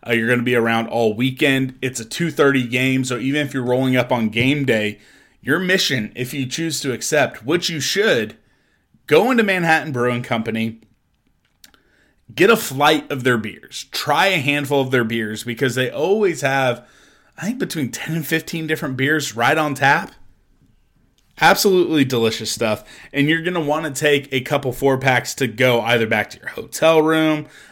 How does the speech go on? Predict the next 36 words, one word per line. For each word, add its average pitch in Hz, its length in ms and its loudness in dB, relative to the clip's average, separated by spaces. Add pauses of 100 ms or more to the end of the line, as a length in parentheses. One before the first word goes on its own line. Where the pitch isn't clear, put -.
back 120 240 2
to 107 100 -12
the - 100 -18
tailgate, 160 680 4
or 131 60 -2
if 127 120 -6
you 120 80 -4
go 123 300 0
after 131 360 2
the 139 100 0
game, 139 380 0
he-, - 280 -6
take 123 240 0
it 107 80 -6
back 104 280 -8
home. 151 440 0 (720)
They 131 280 4
have 147 260 6
great 113 260 2
stuff. - 340 -8
I'm 214 240 8
holding 247 320 8
on. 170 220 4
I 143 120 4
only 214 180 4
have, 156 320 6
like, 139 180 2
one 135 240 4
or 165 80 4
two 165 220 -4
pumpkin 135 420 0
beers 156 300 -2
left. 156 260 0
I'm 127 160 0
holding 170 320 2
on 139 380 2